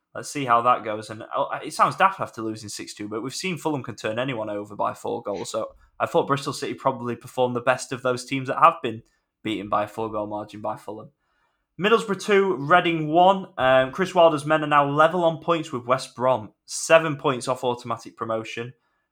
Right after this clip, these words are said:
In their last three games, they've scored in stoppage time in each of those, and it was big Matt Crooks with two very Matt Crooks-like goals,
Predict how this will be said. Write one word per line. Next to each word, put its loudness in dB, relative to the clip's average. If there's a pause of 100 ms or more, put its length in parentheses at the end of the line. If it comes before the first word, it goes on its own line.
(140)
In -4
their 6
last 8
three 4
games, 2
they've -6
scored 2
in -2
stoppage -4
time 6
in -6
each -4
of -8
those, -2 (200)
and -10
it -8
was -10
big -2
Matt 0
Crooks -4
with -8
two -4
very 2
Matt 2
Crooks-like 0
goals, 0